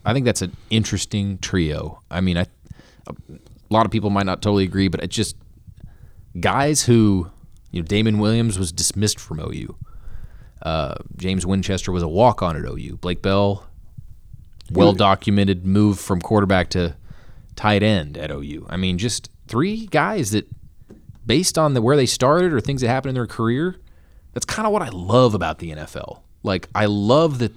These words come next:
there is some disconnect between being named a five-star recruit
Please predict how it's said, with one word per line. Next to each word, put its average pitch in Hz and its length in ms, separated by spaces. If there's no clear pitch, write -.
there 113 120
is 156 200
some 147 260
disconnect 107 520
between 92 420
being 117 260
named 127 260
a - 40
five-star 113 580
recruit 95 560